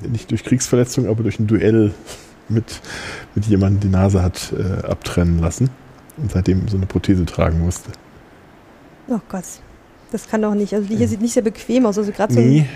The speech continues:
Speaker 2: komplett
Speaker 1: nee,
Speaker 2: Metallding.
Speaker 1: nee, also man wollte es auch nicht wirklich haben, ne?
Speaker 2: Da vorne am Fußende liegt auch noch so eine Nasenbinde, ähm, also wie so eine Augenklappe in
Speaker 1: Ja.
Speaker 2: schwarzem Stoff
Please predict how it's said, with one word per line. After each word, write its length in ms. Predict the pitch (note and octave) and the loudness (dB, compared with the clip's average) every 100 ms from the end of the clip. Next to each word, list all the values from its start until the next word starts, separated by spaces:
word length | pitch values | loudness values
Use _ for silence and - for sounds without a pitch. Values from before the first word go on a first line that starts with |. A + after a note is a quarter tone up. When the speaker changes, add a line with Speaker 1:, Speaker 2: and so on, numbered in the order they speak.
| - | -6
Speaker 2:
komplett 300 | A#3 A#2+ A#2+ | -2 2 4
Speaker 1:
nee, 80 | C3+ | 4
Speaker 2:
Metallding. 520 | B2+ - A#2+ B2+ C3+ | 2 0 0 2 2
Speaker 1:
nee, 60 | |
also 220 | - - A2 | 0 -2 -4
man 300 | A2 A2 G#2 | -4 -4 -4
wollte 200 | A2+ B2 | -4 -4
es 100 | B2+ | -6
auch 140 | B2+ A#2 | -6 -4
nicht 320 | B2 - - | -6 -10 -8
wirklich 340 | B2 G#2+ - A#2+ | -6 -4 -6 -4
haben, 180 | G#2+ | -2
ne? 160 | E2+ A2 - - - - | 0 -2 -4 -16 -20 -6
Speaker 2:
Da 80 | A#3 | -4
vorne 300 | A3 A#3 A#3 | -2 -2 0
am 80 | A3 | -2
Fußende 360 | - B3+ A#3 | -4 -2 0
liegt 160 | A#3 A#3+ | 0 0
auch 60 | A3 | -2
noch 100 | A#3+ | 0
so 100 | A3+ | 0
eine 80 | G#3+ | 0
Nasenbinde, 800 | G#3 C4 D4 C4+ D4 D4 D#4 D4+ - - - - - - | 0 -2 -2 -2 0 0 0 -2 -8 -20 -20 -18 -8 -2
ähm, 380 | A3+ A3+ A3+ A3 - - - - | 0 0 -2 -4 -12 -20 -20 -4
also 200 | G#3+ G#3 | -4 -2
wie 80 | A3+ | 0
so 120 | B3 | 2
eine 100 | - | 2
Augenklappe 680 | B3 D#4+ - D4+ - F4 E4 | 2 0 -4 -4 0 0 0
in 80 | A#3 | -2
Speaker 1:
Ja. 60 | G#2 | 2
Speaker 2:
schwarzem 300 | G#3+ C4 B3 | 0 0 -6
Stoff 260 | - C#4+ | -2 -2